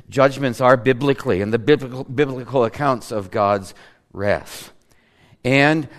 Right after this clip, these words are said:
how eloquently focused they've been all through history. But now, as they say, we're gonna have to go from preaching to meddling. <laughs> So get ready as we look at the application of all this,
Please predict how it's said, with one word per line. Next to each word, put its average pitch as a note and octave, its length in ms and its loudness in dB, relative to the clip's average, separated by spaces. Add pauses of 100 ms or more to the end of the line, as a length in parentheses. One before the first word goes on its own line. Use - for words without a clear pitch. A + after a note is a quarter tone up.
how C3+ 260 8
eloquently D3 640 4
focused C#3+ 640 0
they've A#2 320 -2
been B2 420 -2 (360)
all B2 220 8
through C3+ 280 -6
history. - 640 -4 (720)
But B2 140 -14
now, C#3+ 420 4 (1040)
as A#2+ 160 -8
they B2+ 140 -2
say, B2 400 2 (340)
we're A#2 80 -10
gonna B2+ 160 -4
have C#3 120 -2
to B2+ 60 -10
go C3 120 0
from B2+ 180 -6
preaching C#3+ 440 -4
to C#3+ 40 -4
meddling. A#2+ 460 2
<laughs> - 60 -10 (2250)
So A2+ 220 -4
get G2+ 180 -8
ready A2 320 0
as E2+ 140 -10
we G#2 80 -4
look A2 160 -4
at F#2+ 100 -6
the G#2+ 140 -6
application C#3 580 -2
of F#2+ 140 -6
all F#2 160 2
this, F#2 280 -6